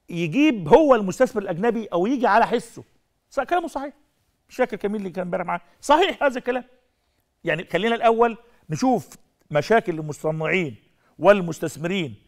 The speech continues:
والناس اللي فعلًا صادقين عندهم عايزين يتحركوا. عندي سيوله في البنوك. البنوك عايزه تدي قروض لمشروعات انتاجيه وصناعيه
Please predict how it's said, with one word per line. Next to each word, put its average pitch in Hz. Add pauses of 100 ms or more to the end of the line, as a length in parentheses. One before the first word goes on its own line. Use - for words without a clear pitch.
(320)
والناس 180
اللي 170
فعلًا 202
صادقين 180
عندهم 160
عايزين 147
يتحركوا. 185 (540)
عندي 220
سيوله 208
في -
البنوك. 156 (680)
البنوك 190
عايزه 190
تدي 190
قروض 190
لمشروعات 175
انتاجيه 131 (1000)
وصناعيه 165